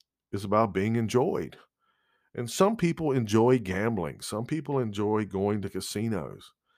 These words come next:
Some people go bankrupt doing it. Some people lose their families. They would rather sit at a blackjack table than go home to their spouse.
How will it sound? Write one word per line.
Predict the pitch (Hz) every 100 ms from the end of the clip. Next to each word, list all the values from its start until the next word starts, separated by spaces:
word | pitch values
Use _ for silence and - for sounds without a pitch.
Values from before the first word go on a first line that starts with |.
| _ _ _ _
Some | - 147 202
people | 196 196 190 190 190 - _ _ _ _ _ _ _ _ _ _ -
go | 110
bankrupt | 127 139 185 170 110
doing | 110 95 87
it. | 71 -
Some | - 131
people | 143 165 165 87 - - _ _
lose | 98 104 127 123
their | 147
families. | 143 160 180 165 127 90 71 - - _ _ _ _ _ -
They |
would | 90 107
rather | 101 104 104
sit | - - 110 110
at | 113
a | 107 104 101 _ _ -
blackjack | 127 156 104 110 98 -
table | 113 101 92
than | 90 92 82
go | 92 95
home | 110 123 131
to | 135
their | 143
spouse. | 139 - 160 156 95 -